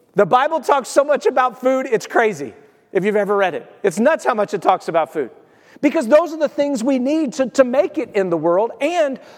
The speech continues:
those things are not infinite resources without God. They're all finite resources, and we know that. People die, relationships end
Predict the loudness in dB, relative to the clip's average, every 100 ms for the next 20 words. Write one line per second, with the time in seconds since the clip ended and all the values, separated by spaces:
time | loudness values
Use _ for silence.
0 | 2 2 2 -2 -8 -6 -6 -2 -2 0
1 | -2 -4 -6 -20 _ _ -2 -2 -2 -2
2 | -2 -2 -2 -2 -2 -2 0 0 -2 -2
3 | 0 0 0 2 2 2 0 -2 0 0
4 | 0 0 0 0 -2 -2 -2 0 0 -2
5 | -2 -2 0 0 2 2 2 0 -6 -6
6 | -2 0 0 2 2 2 0 0 0 -2
7 | -4 -4 -4 -4 -4 -2 -2 -6